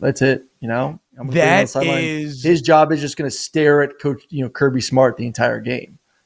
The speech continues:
Speaker 2: You wanna talk about a way to sour the, you know, legend that you have built here in Louisiana. I, I actually went on a huge rant. I was in a big F Tennessee last night mode on one of my podcasts,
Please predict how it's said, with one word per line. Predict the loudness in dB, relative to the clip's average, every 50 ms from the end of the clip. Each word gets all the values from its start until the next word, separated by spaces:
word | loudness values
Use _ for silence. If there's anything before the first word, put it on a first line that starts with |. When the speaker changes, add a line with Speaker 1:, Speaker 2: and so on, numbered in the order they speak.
| _ _ _
Speaker 2:
You | -8 -6 -4 -2 -2 0 0
wanna | 0 0 0 -2
talk | 0 2 2 2 2 2 0
about | 0 0 0
a | 2 0
way | 0 0 0 0 -2 -2
to | -4 -6 -6 -6 -6
sour | -6 -8 -8 -4 -2 0 2 2 2 2 2 2 0 0 -2 -4 -6 -8
the, | -8 -4 -4 -2 -2 0 -2 0 0 0 0 -2 -2
you | -2 0 0
know, | 0 0 0
legend | 0 0 2 2 2 2 2 2 2 2 0
that | 0
you | 2 2
have | 2 2 0 0
built | 2 2 2 2 0 -2
here | -2 0 2 2 2 2
in | 0 0 0 0
Louisiana. | 0 2 2 2 0 2 0 0 0 0 -2 -2 -2 -4 -4 -6 -10 -16 -16 -8 0
I, | 2 2
I | 2 2 2 2 2
actually | 2 2 0 -2 -6 -6
went | -4 -4 0 0
on | 0 0
a | 0
huge | -2 -4 -6 -6 -6 -6 -4
rant. | -2 0 0 0 0 2
I | 2 2
was | 2 2
in | 0 -2
a | 0
big | 0 0 0 2
F | 2 0 0 0 -2
Tennessee | -4 -4 -2 -2 -2 -2 -2 0
last | 2 2 2 2 2 2
night | 0 0 0 0 -2 -2
mode | -2 0 2 2 2 0
on | -2 -2
one | -2 -4
of | -2 -4
my | -4
podcasts, | 0 2 2 2 2 0 2 2 2 2 0 -4 -10